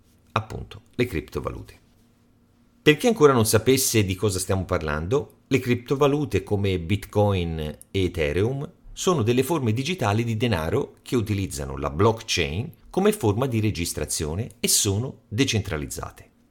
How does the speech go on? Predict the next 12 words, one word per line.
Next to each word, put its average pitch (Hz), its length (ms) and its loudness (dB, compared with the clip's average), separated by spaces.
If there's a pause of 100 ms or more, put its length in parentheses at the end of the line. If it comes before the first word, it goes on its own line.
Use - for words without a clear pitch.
(120)
cioè 131 220 4
non 101 160 4
sono 131 200 2
controllate 165 600 0
da 135 120 4
autorità 113 600 2
come 92 220 0
una 98 240 0
banca 73 560 -6
o 110 160 4
un 90 100 0
governo. 65 520 -6